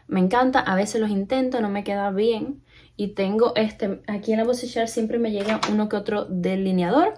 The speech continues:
Entonces tengo varios y creo que este lo voy a estar regalando. Pero miren, está súper bueno, pigmenta súper bien. Y como pueden ver ahí,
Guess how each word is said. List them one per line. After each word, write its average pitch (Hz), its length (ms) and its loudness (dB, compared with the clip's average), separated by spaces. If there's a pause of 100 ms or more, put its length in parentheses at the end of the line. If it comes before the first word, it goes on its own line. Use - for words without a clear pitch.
(520)
Entonces 185 840 -2 (240)
tengo 190 300 0
varios 202 360 0 (100)
y 202 140 -8
creo 185 200 -2
que 196 60 -4
este 190 180 -6
lo 180 80 0
voy 175 80 -2
a 175 40 -8
estar 170 280 -10 (140)
regalando. 160 600 -4
Pero 175 140 -2
miren, 165 280 0
está - 280 -8
súper 202 440 -2
bueno, 214 340 -2
pigmenta 180 480 0
súper 190 400 -4
bien. 160 300 -6 (1040)
Y 208 100 2
como 196 220 4
pueden 240 240 4
ver 277 100 4
ahí, 254 420 2